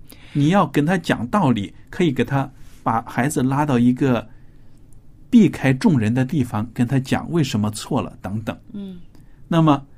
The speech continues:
Speaker 1: 有一次呢，好像我的孩子做了什么事情错了，我就跟他讲，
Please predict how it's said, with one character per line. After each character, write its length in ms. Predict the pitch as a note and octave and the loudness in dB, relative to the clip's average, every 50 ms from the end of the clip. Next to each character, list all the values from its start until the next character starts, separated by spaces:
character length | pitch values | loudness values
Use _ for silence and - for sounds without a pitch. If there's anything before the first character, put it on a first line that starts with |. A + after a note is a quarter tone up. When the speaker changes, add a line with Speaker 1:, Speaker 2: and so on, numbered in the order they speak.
| - - - - - - - | -20 -20 -20 -20 -20 -6 0
Speaker 1:
有 180 | D3+ C3+ C3 | 4 4 4
一 60 | D3 D#3+ | 4 4
次 180 | - - G3+ | 2 0 0
呢， 220 | E3 D3+ C3+ C3 C3+ - - - - - - - - - - - - | 2 2 2 2 -2 -8 -18 -20 -20 -20 -20 -20 -20 -20 -20 -20 -10
好 120 | - C3 B2 | -4 -4 -2
像 200 | B2 - D#3 C#3+ | 0 0 2 2
我 100 | A#2+ A2+ | 2 0
的 80 | B2+ | -2
孩 180 | A2+ - A#2 B2 | -2 -2 -2 -2
子 140 | B2+ C3 B2 | -2 -2 -4
做 180 | - D3+ C#3+ | -4 -2 0
了 120 | C3 A#2+ G#2+ | 0 0 -2
什 160 | - - A#2+ | -4 -4 -4
么 100 | B2+ B2+ | -4 -4
事 160 | C3 - - | -4 -4 -6
情 180 | - - A2+ A2 | -4 -4 -4 -6
错 300 | A2 - - - D3 A#2+ | -6 -8 -8 -6 -6 -6
了， 160 | G#2 F#2+ - - - - - - - - - - - - - - - - - - - - - - - | -6 -6 -10 -14 -20 -20 -20 -20 -20 -20 -20 -20 -20 -20 -20 -20 -20 -20 -20 -20 -20 -20 -20 -10 -4
我 120 | B2 A#2+ | -4 -2
就 320 | A2+ - C3+ C3 B2+ A#2+ - - - - - | 0 2 4 4 4 4 2 -2 -14 -12 -4
跟 140 | - C3 A2 | -2 -2 0
他 160 | A2+ A#2+ A#2 | 0 0 -2
讲， 260 | A#2+ - G#2+ - - | -2 -4 -6 -8 -8